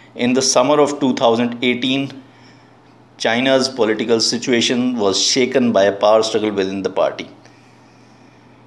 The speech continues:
Now, the Xi Jinping camp launched counterattacks, which included enforcing strict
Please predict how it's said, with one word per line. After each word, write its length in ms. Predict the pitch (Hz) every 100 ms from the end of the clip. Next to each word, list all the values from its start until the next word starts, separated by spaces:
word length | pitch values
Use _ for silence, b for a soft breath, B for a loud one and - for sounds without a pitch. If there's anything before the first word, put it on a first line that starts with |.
| - - - - - _ _ _ _ - - - - - - - - - - - - - - - - - - B B B B B B -
Now, 200 | 92 95
the 60 | 95
Xi 240 | - 170
Jinping 500 | 160 180 160 175 160
camp 320 | 156 147 143
launched 460 | 113 113 113 120 -
counterattacks, 800 | 117 104 - 95 95 214 - -
which 160 | 104 110
included 640 | 104 104 117 117 120 117
enforcing 720 | 120 101 113 104 110 113 113
strict 640 | - - 139 135 - -